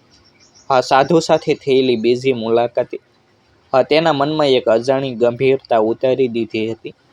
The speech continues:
આ સાધુએ સ્પષ્ટ શબ્દોમાં કહ્યું કે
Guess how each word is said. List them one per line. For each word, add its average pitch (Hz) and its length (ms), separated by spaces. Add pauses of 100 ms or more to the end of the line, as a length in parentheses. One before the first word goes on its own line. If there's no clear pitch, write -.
(1200)
આ 135 140
સાધુએ 156 540
સ્પષ્ટ 143 560
શબ્દોમાં 135 580
કહ્યું 127 440
કે 135 180